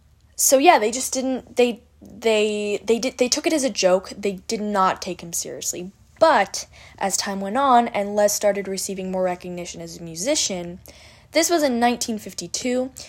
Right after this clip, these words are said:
because, um, he married a woman named Mary Ford, and they formed a duo and came out with a hit song that really, really got their name out there.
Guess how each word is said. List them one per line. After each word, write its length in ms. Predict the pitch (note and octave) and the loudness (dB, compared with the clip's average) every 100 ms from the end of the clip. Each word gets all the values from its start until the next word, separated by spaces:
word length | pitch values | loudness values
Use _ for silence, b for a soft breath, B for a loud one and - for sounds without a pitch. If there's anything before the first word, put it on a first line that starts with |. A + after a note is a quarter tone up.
| B B | B B
because, 580 | - F#3+ A3 G#3 G3+ - | -12 -6 0 2 2 0
um, 500 | G3+ F#3+ F3+ F3 F3 - | -4 -2 -4 -8 -16 -16
he 180 | - C#4 | -6 -2
married 280 | C#4+ D4 C4+ | 2 2 2
a 40 | |
woman 260 | A3+ A3+ A3 | 0 -2 -2
named 280 | G#3 G3+ - | -4 -4 -6
Mary 320 | F#3+ F#3+ F#3 | -4 -2 -4
Ford, 420 | F3+ - C#4 C#4+ - | -4 0 2 2 2
and 120 | G#3 | -4
they 120 | G3 G#3 | -4 -6
formed 340 | - G3 F3+ | -6 -6 -6
a 60 | E3+ | -6
duo 560 | - C4 G#3 F#3 F#3 B B B | -2 2 2 2 0 B B B
and 240 | G3 F#3+ | -8 -8
came 280 | - B3+ B3 | -6 -2 0
out 100 | A3 | 0
with 140 | G#3 G3+ | 0 -2
a 40 | |
hit 280 | G3+ F#3+ - | -2 -4 -2
song 420 | - F3+ F3+ F#3 B B | 0 0 -2 -4 B B
that 140 | - G3+ | -10 -8
really, 480 | F#3+ F#3 B3+ D4 C#4+ | -8 -2 2 2 2
really 300 | A3+ B3+ A#3+ | 2 0 0
got 240 | G#3 G3+ | 0 0
their 140 | G3 F#3 | -2 -2
name 280 | F#3 F#3+ | -2 -2
out 220 | G3 G3 - | -2 -4 0
there. 300 | G#3 G#3 | 2 2